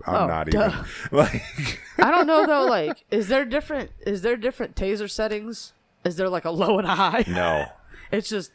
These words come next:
Speaker 1: You're, you're either getting,
Speaker 2: you're riding the
Speaker 1: you're,
Speaker 2: lightning
Speaker 1: you're
Speaker 2: no matter
Speaker 1: getting,
Speaker 2: what.
Speaker 1: you're getting it or you're not. It's, there's not a, there's not a, a, a, a wattage, uh, adjuster.
Speaker 2: Like, that guy's not that bad. Let's put it down to two thousand.
Speaker 1: <laughs> Yeah,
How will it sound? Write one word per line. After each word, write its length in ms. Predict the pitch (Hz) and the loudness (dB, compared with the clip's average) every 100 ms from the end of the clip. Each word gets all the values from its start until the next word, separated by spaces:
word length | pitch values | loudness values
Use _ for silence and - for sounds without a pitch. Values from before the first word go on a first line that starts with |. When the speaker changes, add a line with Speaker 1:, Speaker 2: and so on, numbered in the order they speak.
| - | -10
Speaker 1:
You're, 320 | 170 92 92 | -4 0 0
you're 280 | 90 92 92 | 0 -2 -2
either 240 | 92 92 90 | -2 -2 -4
getting, 280 | 80 87 87 | -2 -2 -2
Speaker 2:
you're 60 | 87 | -2
riding 260 | - 82 90 | -4 -4 -2
the 40 | |
Speaker 1:
you're, 80 | 95 | 0
Speaker 2:
lightning 160 | 101 98 | 0 0
Speaker 1:
you're 120 | - | 0
Speaker 2:
no 40 | 208 | 0
matter 80 | 104 | 0
Speaker 1:
getting, 120 | 101 | 0
Speaker 2:
what. 120 | 98 | 0
Speaker 1:
you're 100 | 104 | -2
getting 320 | 101 110 113 110 | 0 0 2 0
it 120 | 104 | 0
or 40 | |
you're 140 | 92 90 | 0 0
not. 400 | 82 71 - - - _ - - - - _ - | -4 -8 -14 -16 -18 _ -20 -20 -20 -20 _ -2
It's, 400 | 107 - - 95 | 0 -2 -12 -6
there's 320 | 95 101 101 | -2 -2 -2
not 240 | 101 101 98 | -2 0 0
a, 360 | 98 90 85 | 0 -2 -2
there's 240 | 85 107 113 | -4 -4 -2
not 160 | 107 | 0
a, 20 | 98 | 0
a, 420 | 87 98 92 85 | 0 0 -2 0
a, 440 | 92 82 78 85 | 0 0 -2 -2
a 20 | |
wattage, 800 | 80 98 101 92 76 73 - - | 0 4 4 2 0 -8 -10 -8
uh, 520 | 98 90 78 76 71 67 _ _ _ - | -2 2 2 2 -2 -6 _ _ _ -6
adjuster. 500 | 95 104 101 - 92 | -4 0 0 0 -2
Speaker 2:
Like, 100 | 82 | 0
that 140 | 453 302 | 0 0
guy's 180 | 254 | -2
not 220 | 208 196 214 | -2 -2 0
that 180 | 190 | 0
bad. 220 | 175 170 190 | -2 -4 -6
Let's 120 | - | -6
put 220 | 214 185 | -4 -4
it 60 | 160 | -4
down 180 | 156 | -6
to 60 | 139 | -6
two 180 | - 160 | -6 -4
thousand. 420 | 143 185 151 196 - 117 | -2 -2 -2 -2 -2 -4
Speaker 1:
<laughs> 180 | - - | -2 2
Yeah, 200 | 147 | 2